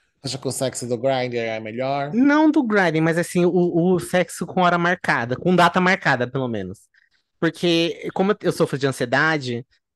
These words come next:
Speaker 2: eu acho que como eu não, eu não estar preparado, pra mim, é um problema, é um bloqueio pra mim. Então, aquele negócio assim, de, tipo, "Ai, vamos agora." Tipo, agora? Mas aí eu já começo a pensar, "Meu Deus, eu nem tomei banho, nem fiz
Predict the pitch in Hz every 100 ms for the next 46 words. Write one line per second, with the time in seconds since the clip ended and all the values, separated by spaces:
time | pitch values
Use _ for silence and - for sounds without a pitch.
0 | _ 139 139 143 - 175 160 - 165 175
1 | 190 190 - 180 170 175 226 - 175 170
2 | 165 165 156 139 143 151 160 165 147 151
3 | 160 165 156 143 147 143 143 147 151 -
4 | 139 139 156 180 101 - _ _ _ _
5 | 139 165 156 160 165 160 160 143 143 156
6 | 143 - - 196 190 170 190 226 180 160
7 | 135 120 120 - 151 139 151 151 254 165
8 | 147 147 160 156 160 170 170 175 214 220
9 | 175 170 185 156 160 180 196 185 165 170
10 | 175 151 156 -